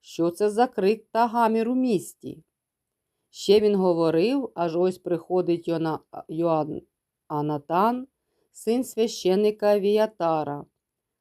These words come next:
А Адонія сказав: «Увійди, бо ти муж гідний, і звісти нам щось добре».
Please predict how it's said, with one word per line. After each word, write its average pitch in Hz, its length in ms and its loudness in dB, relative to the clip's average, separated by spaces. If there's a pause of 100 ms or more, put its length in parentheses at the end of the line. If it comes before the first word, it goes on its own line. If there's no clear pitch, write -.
(160)
А 180 220 4
Адонія 247 520 0
сказав: 185 760 -2 (680)
«Увійди, 190 840 2
бо 180 240 0
ти 196 200 0
муж 190 380 2
гідний, 175 800 -2
і 190 120 -4
звісти 185 540 -2
нам 220 280 2
щось 226 380 -2
добре». 160 720 2